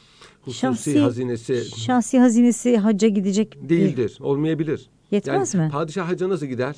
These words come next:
Speaker 1: Yalnız başına, "Hadi ben gidiyorum, eyvallah." diyemez.
Speaker 2: Öyle değil ama
Speaker 1: Bütün mahiyetinin masraflarını vermesi lazım. E, bu kolay bir şey değil ve, e, her padişahın, yani zannedilir ama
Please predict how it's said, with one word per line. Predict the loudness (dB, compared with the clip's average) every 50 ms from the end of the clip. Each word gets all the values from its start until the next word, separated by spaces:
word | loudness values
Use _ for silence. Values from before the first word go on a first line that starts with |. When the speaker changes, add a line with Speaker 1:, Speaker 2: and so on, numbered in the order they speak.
| -14 _ _ _
Speaker 1:
Yalnız | -6 -4 -4 -2 -2 -2
başına, | -2 -2 -2 -4 -6 -4
"Hadi | -4 -4
ben | -4 -4 -6 -6
gidiyorum, | -4 -2 -2 -2 -2
eyvallah." | -2 -2 -2 -2 -2 -2 -4 -4 0
diyemez. | 2 4 6 6
Speaker 2:
Öyle | 6 6 6 6
değil | 8 8 8 8 6 4
ama | 6 6 8 8
Speaker 1:
Bütün | 6 6 4
mahiyetinin | 2 2 2 2 0 0 0 -2 -2 -2
masraflarını | -2 -2 -4 -4 -4 -4 -6 -4 -4 -4 -4 -2 -2
vermesi | -2 -2 -2 -2 -4 -4 -6 -6
lazım. | -4 -4 -4 -4 -4 -6 -8 -10 _ _ _ _ _ _
E, | -10 -8
bu | -6 -4
kolay | -4 -2 -2 -2 -2 -2
bir | -4
şey | -6 -6 -6 -6 -6
değil | -4 -4 -2
ve, | -2 -2 -4 -6 -8 -8 -8
e, | -6 -6 -6 -4
her | -4 -4 -4 -2
padişahın, | -2 -2 -2 -4 -4 -6 -4 -4 -4 -4 -6 -8 -8
yani | -4 -4 -2 -2 -2
zannedilir | -2 0 0 0 2 0 0 0 0 0 0
ama | 0 0 -2 -4